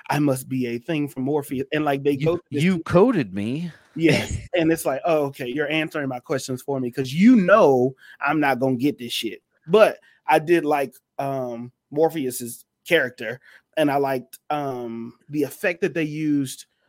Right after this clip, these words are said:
Speaker 1: to get him from the Matrix
Speaker 2: Yes.
Speaker 1: into the real, quote unquote, I guess when you're unplugged and unjacked. I don't know how we define what's the Matrix, what's the module.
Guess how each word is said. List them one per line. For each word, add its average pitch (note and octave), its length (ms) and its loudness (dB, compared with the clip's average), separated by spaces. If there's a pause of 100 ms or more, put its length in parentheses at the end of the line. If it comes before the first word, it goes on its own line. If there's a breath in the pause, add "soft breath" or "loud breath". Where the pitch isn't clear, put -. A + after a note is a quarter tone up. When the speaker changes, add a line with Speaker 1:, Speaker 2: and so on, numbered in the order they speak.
(200)
Speaker 1:
to F3 100 0
get F3+ 160 0
him F#3 220 -4
from F#3 300 -2
the F3+ 80 2
Matrix F3+ 680 -4 (100)
Speaker 2:
Yes. D3 500 2
Speaker 1:
into C#3 320 -2
the C3+ 120 0
real, C3+ 640 -2
quote F#3 160 0
unquote, D3+ 400 0 (760)
I - 60 0
guess D3+ 260 -2
when D3+ 200 -2
you're C#3+ 240 -2
unplugged C#3+ 480 -2
and C3 100 -2
unjacked. A#2+ 580 -4
I D#3 60 -4
don't C#3+ 140 -2
know C#3 120 0
how B2+ 220 -4
we B2+ 140 -6
define A#2+ 440 -10
what's A#2+ 220 -6
the A#2 140 -10
Matrix, C#3 480 -6
what's B2 320 -10
the A#2+ 160 -14
module. A#2 580 -6